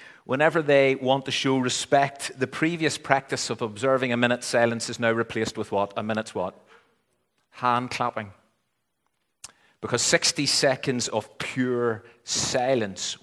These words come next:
with others is awkward. It's uncomfortable. But if corporate silence is tricky,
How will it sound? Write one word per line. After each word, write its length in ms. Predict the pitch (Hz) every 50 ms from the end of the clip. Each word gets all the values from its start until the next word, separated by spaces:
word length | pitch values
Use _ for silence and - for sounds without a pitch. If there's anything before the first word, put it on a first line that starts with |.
| -
with 260 | 104 113 110 101 -
others 600 | 120 117 127 123 113 95 95 92 87 - - - - _ _ _ _ _ -
is 240 | - 101 101 104 - - _ -
awkward. 500 | 113 113 113 - - - - 113 - _ _ _ _ _ _ _ _ _ _ _ _ _ _ _ _ _ _ _ _ _ _
It's 80 | _ -
uncomfortable. 920 | 87 87 87 - - - - 120 123 120 - - - - - - - - _ _ _ _ _ _ _ _ _ _ _ _ _ _ _ _ _ _ _ _ _ _ _ - - - - - - - - - - _ _ -
But 80 | 120
if 100 | 120 -
corporate 380 | - - 170 175 175 202 180 -
silence 480 | - - 151 143 143 143 139 135 - -
is 160 | 120 113 -
tricky, 480 | - - - 135 120 - - 107 87